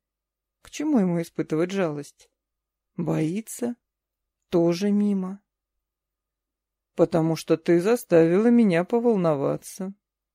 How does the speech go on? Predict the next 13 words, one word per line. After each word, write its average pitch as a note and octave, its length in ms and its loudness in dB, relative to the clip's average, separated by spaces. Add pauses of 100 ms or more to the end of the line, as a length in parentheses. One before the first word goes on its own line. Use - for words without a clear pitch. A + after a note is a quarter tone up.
(140)
«Да, D3+ 580 -2 (300)
именно F3 420 0 (140)
так. - 420 -6 (1160)
Я D#3+ 380 4
ещё F#3+ 380 -2
никому G#3+ 540 0
не F3 140 2
желал D3 360 0
помочь D#3+ 460 -2
так D#3 200 -4
сильно, D#3+ 420 -4
как F3 200 -6
тебе. A3 460 -4